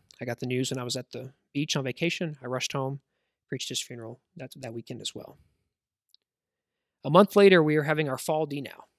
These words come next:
and it's the same event that I'm having tomorrow night. And I had thirty-five kids here and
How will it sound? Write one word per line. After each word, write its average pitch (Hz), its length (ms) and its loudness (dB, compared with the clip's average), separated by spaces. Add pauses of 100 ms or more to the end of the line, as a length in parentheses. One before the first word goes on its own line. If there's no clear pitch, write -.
(840)
and 135 120 -4
it's 123 100 -4
the - 80 -6
same 175 240 6
event 147 300 4
that 147 80 2
I'm 131 140 0
having 135 420 0
tomorrow 120 240 -6
night. 104 240 -8 (1160)
And 113 300 -6
I 131 100 -2
had 135 200 -4
thirty-five 160 460 2
kids 135 240 -2
here 143 280 -4 (720)
and 113 520 -6